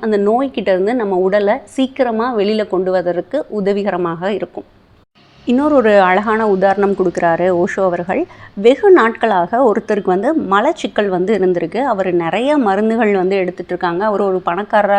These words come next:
இருந்திருக்காரு. அவருக்கு நெ-, பண வசதியும் நேரமும் இருந்ததுனால அவர் எல்லா விதமான மருத்துவர்களையும் போய் பார்த்திருக்காங்க. அலோபதி,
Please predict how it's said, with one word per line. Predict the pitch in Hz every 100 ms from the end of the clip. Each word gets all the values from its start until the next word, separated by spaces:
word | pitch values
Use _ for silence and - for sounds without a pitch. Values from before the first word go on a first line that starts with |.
| 196
இருந்திருக்காரு. | 175 185 180 180 170
அவருக்கு | 196 190 180
நெ-, | 175
பண | 170 185 240
வசதியும் | 269 220 185 180 214 233
நேரமும் | 190 208 247 262 208 220 233
இருந்ததுனால | 202 208 214 196 185 160 165 208 -
அவர் | 208 196
எல்லா | 196 240 311
விதமான | 302 277 269 254 247 240
மருத்துவர்களையும் | 190 190 220 208 185 175 226
போய் | 202 175
பார்த்திருக்காங்க. | 170 - 170 165 -
அலோபதி, | 196 196 175 175 190 190